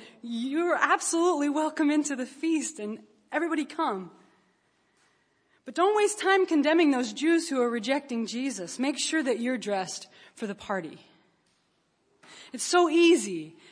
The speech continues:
even for us, to fall into the same pattern that Israel is being critiqued for, believing that we are the chosen ones and expecting God's favor no matter what we do.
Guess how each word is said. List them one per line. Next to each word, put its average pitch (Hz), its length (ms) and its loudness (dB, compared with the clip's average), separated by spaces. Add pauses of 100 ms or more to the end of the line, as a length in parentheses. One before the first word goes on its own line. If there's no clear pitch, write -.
(140)
even 302 260 2
for 285 160 -2
us, 254 300 4
to 233 80 -6
fall 285 360 2
into 277 240 2
the 208 140 -4 (140)
same 320 440 2
pattern 277 460 2
that 240 120 -2
Israel 247 540 4
is 214 120 2
being 254 280 2
critiqued 320 440 4
for, - 380 -10 (600)
believing 269 300 4
that 233 180 2
we 294 260 6
are 359 100 6
the 285 100 0
chosen 320 540 6
ones 294 340 4 (160)
and 247 100 -2
expecting 302 560 0
God's 269 340 4
favor 269 420 0
no 247 100 2
matter 247 300 2
what 233 200 0
we 220 120 -4
do. 170 280 -8